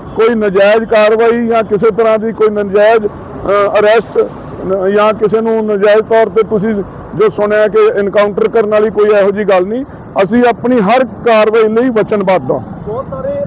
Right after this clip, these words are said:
Speaker 2: ਅਮਨ ਪਸੰਦ ਲੋਕ ਜਿਹੜੇ ਸ਼ਹਿਰ ਵਾਸੀ ਹੈਗੇ ਨੇ ਜੀ,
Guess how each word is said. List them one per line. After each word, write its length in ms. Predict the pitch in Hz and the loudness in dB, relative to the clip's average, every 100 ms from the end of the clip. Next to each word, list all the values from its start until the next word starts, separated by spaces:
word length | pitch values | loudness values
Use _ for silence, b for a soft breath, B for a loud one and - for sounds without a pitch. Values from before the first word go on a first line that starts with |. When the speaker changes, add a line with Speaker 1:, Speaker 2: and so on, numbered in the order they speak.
| 214 | -8
Speaker 2:
ਅਮਨ 180 | 208 240 | -12 -12
ਪਸੰਦ 340 | 233 - 226 | -12 -12 -12
ਲੋਕ 320 | 220 202 202 - | -8 -6 -6 -8
ਜਿਹੜੇ 200 | 240 - | -10 -10
ਸ਼ਹਿਰ 260 | 190 202 | -10 -10
ਵਾਸੀ 380 | 226 202 - 202 | -10 -12 -10 -10
ਹੈਗੇ 160 | 202 220 | -10 -10
ਨੇ 100 | 240 | -12
ਜੀ, 160 | - | -12